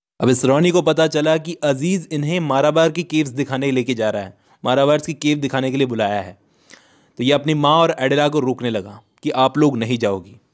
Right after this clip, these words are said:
एडिला गुस्सा हो गई और बोली, "रॉनी, मैं तुमसे शादी नहीं करूँगी।" अब रॉनी ये चीज़ सुनकर बहुत हर्ट हुआ,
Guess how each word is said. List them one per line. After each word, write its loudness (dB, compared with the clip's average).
एडिला 4
गुस्सा 0
हो 4
गई -2
और 0
बोली, -2
"रॉनी, 0
मैं -6
तुमसे -4
शादी 0
नहीं 0
करूँगी।" -8
अब 0
रॉनी 4
ये 4
चीज़ -6
सुनकर -4
बहुत -6
हर्ट -6
हुआ, -8